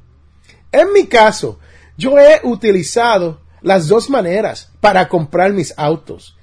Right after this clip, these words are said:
en el pasado. Independientemente de cómo haga la transacción, usted debe tener una buena idea de lo que vale su vehículo al momento de venderlo. En particular,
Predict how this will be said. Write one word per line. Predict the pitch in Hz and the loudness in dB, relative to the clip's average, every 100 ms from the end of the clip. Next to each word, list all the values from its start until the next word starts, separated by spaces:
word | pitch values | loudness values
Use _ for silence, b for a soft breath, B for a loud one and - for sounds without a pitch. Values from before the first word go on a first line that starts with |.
| _ | _
en | - 196 | -6 -2
el | 190 | -2
pasado. | 151 180 - 135 147 98 - _ _ _ _ _ _ _ _ _ _ _ _ | -4 -6 -6 -8 -8 -10 -18 _ _ _ _ _ _ _ _ _ _ _ _
Independientemente | 254 254 196 196 254 262 370 359 277 196 160 127 - | -2 0 2 4 4 2 0 0 0 -2 -6 -12 -12
de | - 202 | -4 -4
cómo | - 311 311 277 | 2 2 4 2
haga | 294 285 | 2 0
la | 262 | -2
transacción, | 220 214 170 160 - 247 185 147 b b b b | -4 -6 -6 -10 -8 -4 -2 -4 b b b b
usted | 240 214 - 302 311 | -4 -4 2 2 4
debe | 302 302 | 4 4
tener | - 254 247 214 - | 2 0 0 -2 -2
una | 269 311 302 269 | 0 2 2 0
buena | 262 277 262 | 2 0 0
idea | 254 254 208 185 - _ _ _ _ _ _ | 0 2 0 -4 -12 _ _ _ _ _ _
de | - 220 | 2 2
lo | 214 | 4
que | 214 | 2
vale | 180 165 190 214 220 | 0 2 2 2 -2
su | - 196 | -4 -4
vehículo | 175 165 180 190 175 156 | 0 2 2 0 -6 -6
al | - 233 | -2 -2
momento | 165 160 196 247 196 175 135 - | -2 0 0 0 -2 -8 -8 -2
de | 170 | 0
venderlo. | 143 131 123 139 147 117 104 _ _ _ _ _ _ _ _ _ _ | 0 -4 -6 -4 -4 -6 -14 _ _ _ _ _ _ _ _ _ _
En | 220 214 | 0 2
particular, | 226 214 - 208 - 208 285 233 220 | 2 2 0 -4 0 2 2 0 -4